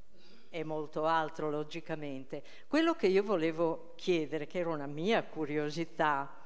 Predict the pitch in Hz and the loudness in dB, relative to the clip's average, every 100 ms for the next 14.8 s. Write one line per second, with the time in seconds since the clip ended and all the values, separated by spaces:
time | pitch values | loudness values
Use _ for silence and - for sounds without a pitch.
0 | - - 180 214 208 - - 190 220 226 | -10 -6 2 2 2 -2 -8 -2 2 2
1 | 233 240 254 262 269 277 - 277 269 262 | 4 2 2 0 -2 -2 0 2 2 0
2 | - - - 226 247 233 214 - 196 208 | -4 -10 -6 -2 2 2 0 -2 -2 -2
3 | 202 233 240 254 247 254 - 196 196 202 | -2 -2 0 0 -2 -2 0 0 0 -4
4 | 196 - 226 220 - 165 180 185 180 185 | -4 0 0 0 -2 0 0 0 0 -2
5 | 185 220 220 214 202 185 196 190 190 170 | 0 -2 -2 -2 -4 -2 -2 -2 -2 2
6 | 165 175 175 175 - 160 156 156 170 170 | 2 2 0 -4 0 0 0 0 -2 -2
7 | 175 - 175 156 170 160 156 156 147 143 | -4 0 -2 0 0 0 0 -2 -2 -4
8 | 135 131 131 117 135 135 143 - - - | -6 -6 -8 -8 -6 -6 -8 -10 -10 -10
9 | - - 226 226 214 180 180 185 214 285 | -6 0 0 2 0 2 0 2 4 4
10 | 302 - - 190 202 190 165 151 - - | 0 -8 -2 0 2 4 4 2 0 -2
11 | 320 302 220 170 156 - 170 185 - 220 | 2 4 2 2 0 0 0 0 -2 0
12 | 208 170 151 - 160 147 160 180 214 202 | 2 2 -2 -4 -6 -2 0 0 0 -2
13 | 156 165 170 190 165 131 139 139 147 147 | -4 -4 0 0 0 -2 -4 -2 -2 -2
14 | 208 233 214 190 180 190 226 285 | 0 0 -2 0 0 2 2 2